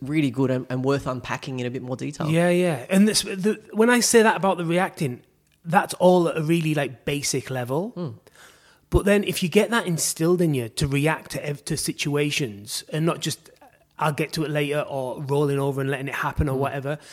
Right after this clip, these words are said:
Speaker 2: if you get used to that reacting, reacting, reacting, as you do get up the management,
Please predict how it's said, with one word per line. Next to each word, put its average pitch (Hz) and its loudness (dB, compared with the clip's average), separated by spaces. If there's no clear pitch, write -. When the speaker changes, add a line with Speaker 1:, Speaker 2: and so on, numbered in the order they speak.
Speaker 2:
if - -8
you 156 -2
get 208 4
used 190 0
to 202 2
that 147 0
reacting, 147 -4
reacting, 151 -6
reacting, 147 -8
as 175 2
you 202 2
do 165 0
get 185 2
up 151 -2
the 135 -4
management, 151 -2